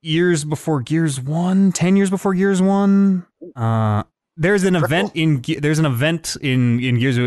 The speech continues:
Speaker 1: remember E-Day when all the locusts poof, popped out, and then
Speaker 2: Yep.
Speaker 1: one year later they glassed their own planet. They hammered
Speaker 2: Yep.
Speaker 1: Dawn to
Speaker 2: Yeah,
Speaker 1: their
Speaker 2: yeah.
Speaker 1: own planet. Uh, the hammers turn on as mission one starts. You start the game, and the hammers turn on and are going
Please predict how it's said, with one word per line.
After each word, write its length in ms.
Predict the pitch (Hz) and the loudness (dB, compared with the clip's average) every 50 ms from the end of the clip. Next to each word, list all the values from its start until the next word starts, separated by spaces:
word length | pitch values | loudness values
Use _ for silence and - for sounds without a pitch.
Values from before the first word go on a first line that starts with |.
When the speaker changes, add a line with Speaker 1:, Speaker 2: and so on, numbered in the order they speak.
| 123 123 120 117 | 0 0 0 0
Speaker 1:
remember 200 | 120 127 120 113 | 0 0 -2 -2
E-Day 420 | 123 127 139 143 156 160 175 170 | -2 -2 0 0 0 0 0 0
when 80 | 147 117 | 0 0
all 80 | 110 110 | 0 0
the 60 | 104 107 | 0 0
locusts 300 | 117 120 135 120 - - | 0 -2 -2 -4 -6 -8
poof, 320 | - - 151 - - - | -8 -8 -8 -8 -10 -6
popped 280 | - - 139 123 - 127 | -4 -2 -2 -2 -2 -2
out, 180 | 127 139 151 147 | -2 -2 -2 -2
and 100 | 131 117 | -2 0
then 100 | 113 107 | 0 0
Speaker 2:
Yep. 40 | 110 | 0
Speaker 1:
one 120 | 120 120 117 | 0 0 0
year 140 | 117 113 | 0 0
later 420 | 113 110 113 117 120 120 123 131 131 - | 0 0 0 0 0 0 -2 -2 -4 -8
they 420 | - 127 110 107 104 104 98 95 95 | -8 -6 -4 -2 -2 -2 -2 -2 -4
glassed 440 | 87 - 101 101 113 113 107 - - | -4 -2 -2 -2 0 -2 -4 -4 -4
their 160 | - 113 107 | -4 -2 0
own 120 | 104 107 104 | 0 0 0
planet. 340 | - 113 110 113 123 135 - - | 0 0 0 -2 -2 -4 -6 -6
They 200 | 113 101 95 92 | -6 -4 -4 -2
hammered 280 | 87 113 110 107 107 | -2 -2 0 0 0
Speaker 2:
Yep. 100 | 104 98 | 0 0
Speaker 1:
Dawn 260 | 110 110 110 110 113 | 0 -2 0 0 0
to 60 | 113 147 | 0 0
Speaker 2:
Yeah, 60 | 151 | 0
Speaker 1:
their 80 | 151 139 | 0 0
Speaker 2:
yeah. 60 | 139 | 0
Speaker 1:
own 80 | 113 104 | -2 -2
planet. 340 | - - 123 123 127 139 - - - - _ _ _ _ _ - | -2 -2 -2 -2 -2 -4 -6 -8 -16 -20 _ _ _ _ _ -4
Uh, 420 | 104 95 95 92 92 90 90 87 - _ - | -2 -2 0 0 0 -2 -2 -4 -6 _ -8
the 160 | 127 104 104 | -6 -4 -4
hammers 520 | 95 - 151 160 170 185 180 170 147 - | -2 -2 -2 0 0 2 2 0 0 -2
turn 300 | - - - 156 160 160 | -4 -4 -2 0 0 0
on 480 | 156 - 143 139 131 123 117 113 110 110 | 0 0 0 2 2 2 2 2 0 0
as 300 | - 123 117 120 113 104 | 0 0 0 0 0 2
mission 300 | 113 113 107 - 110 104 | 0 0 0 0 0 0
one 180 | 98 95 95 90 | 0 0 -2 -4
starts. 400 | - - 98 80 78 - - 113 | -4 -4 -4 -6 -6 -6 -4 -2
You 100 | 127 147 | -2 0
start 240 | - 180 156 143 | 0 0 -2 -2
the 60 | 123 123 | -2 -2
game, 260 | 139 139 139 139 135 | 0 0 0 0 0
and 100 | 123 110 | 0 -2
the 60 | 107 | -2
hammers 380 | - - 139 135 135 131 123 - | -2 -2 -2 0 0 0 -2 -2
turn 220 | - 143 135 123 | -2 -2 0 0
on 260 | 123 123 123 120 120 120 | 2 2 0 0 0 -2
and 140 | 120 113 | -2 -4
are 40 | 110 | -4
going 220 | 107 120 113 107 | -4 -4 -4 -4